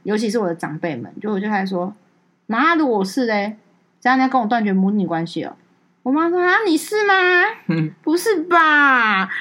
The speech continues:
Speaker 1: 然后就是这样，然后我就可能跟他讲说：“我觉得没有关系啊，重点是我快乐什么。”然后比如说：“哎，妈，如果你儿子是嘞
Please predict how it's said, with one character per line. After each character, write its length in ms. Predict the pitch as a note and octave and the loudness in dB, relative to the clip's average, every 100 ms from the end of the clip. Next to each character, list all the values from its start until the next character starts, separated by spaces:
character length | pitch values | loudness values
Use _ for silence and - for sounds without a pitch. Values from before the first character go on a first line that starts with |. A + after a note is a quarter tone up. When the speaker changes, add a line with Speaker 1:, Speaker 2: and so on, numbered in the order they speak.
| - | -2
Speaker 1:
然 100 | A#3 | 0
后 60 | C4 | 4
就 100 | C4 | 2
是 60 | |
这 120 | B3+ C4+ | 2 0
样， 160 | A3 | 0
然 80 | A3 | 0
后 80 | C#4 | 0
我 60 | |
就 80 | B3 | 0
可 80 | B3 | 0
能 100 | F#3+ | 0
跟 80 | G#3+ | -2
他 80 | A3+ | -2
讲 160 | G3 | -4
说 120 | G3+ G3 | -4 -4
：“我 80 | |
觉 140 | F3+ G#3 | -4 -2
得 200 | C4+ A3 - _ _ _ _ - | -2 -2 -8 _ _ _ _ -4
没 100 | C4 | 0
有 80 | B3+ | 0
关 260 | G#3 F3+ F#3+ | 0 -2 -2
系 180 | F#3+ | -2
啊， 80 | F3 | -2
重 220 | F#3 A#3+ | -2 -4
点 120 | G#3 F#3+ | -4 -4
是 80 | |
我 160 | G#3+ - | -6 -6
快 240 | - G#3 F3+ | -2 -2 0
乐 80 | F3+ | -4
什 120 | F#3 | -6
么。” 120 | - - - - | -12 -14 -14 -6
然 100 | A3+ | -2
后 80 | |
比 60 | A3 | 0
如 100 | G#3+ | -2
说 80 | A3+ | -2
：“哎， 100 | - | -2
妈， 300 | A3 G#3+ C4+ D#4 | 0 0 0 0
如 100 | C#4 | 0
果 80 | A3+ | 0
你 140 | G3 | 0
儿 140 | F#3+ | -2
子 140 | F#3+ F#3+ | -4 -6
是 200 | - A3+ | -6 -4
嘞 200 | G3 | -4